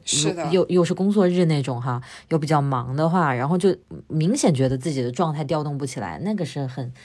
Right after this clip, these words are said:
Speaker 2: 很痛苦的。我可能是沾了那个自由职业的光，所以我一般白天的强度很，我自己很可控嘛。我要是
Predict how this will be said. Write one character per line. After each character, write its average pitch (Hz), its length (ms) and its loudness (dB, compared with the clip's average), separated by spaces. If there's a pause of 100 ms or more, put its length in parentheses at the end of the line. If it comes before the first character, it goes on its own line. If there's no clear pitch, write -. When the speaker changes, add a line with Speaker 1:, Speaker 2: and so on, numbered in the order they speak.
(140)
Speaker 2:
很 139 140 -12
痛 139 240 -8
苦 151 180 -12
的。 - 160 -14 (500)
我 160 200 2
可 214 160 0
能 131 160 -2
是 147 140 -4
沾 165 200 0
了 175 140 2
那 156 300 -2
个 127 320 -2 (200)
自 - 200 0
由 147 120 4
职 139 160 -4
业 165 140 2
的 131 100 -2
光， 151 360 -4 (100)
所 - 220 -2
以 185 80 6
我 151 260 -2
一 175 160 0
般 170 240 -2
白 123 220 -4
天 220 180 -2
的 247 100 0
强 127 320 -6
度 156 240 -2
很， 147 280 -6 (260)
我 143 180 -2
自 247 160 0
己 180 140 0
很 147 180 -4
可 - 160 -4
控 220 240 -4
嘛。 123 180 -4 (300)
我 151 120 -4
要 165 100 4
是 170 180 -2